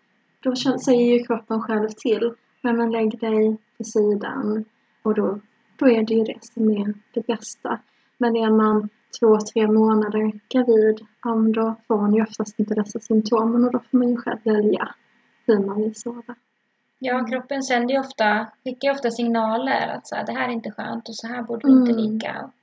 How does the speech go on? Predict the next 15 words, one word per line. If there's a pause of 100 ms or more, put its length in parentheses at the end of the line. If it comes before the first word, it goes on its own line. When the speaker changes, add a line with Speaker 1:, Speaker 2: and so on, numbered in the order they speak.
(180)
Speaker 1:
Mm.
Speaker 2:
Det
kan
ju
vara
signaler
från
bebisen
också,
tänker
jag. (180)
Speaker 1:
Det
kan
det
också,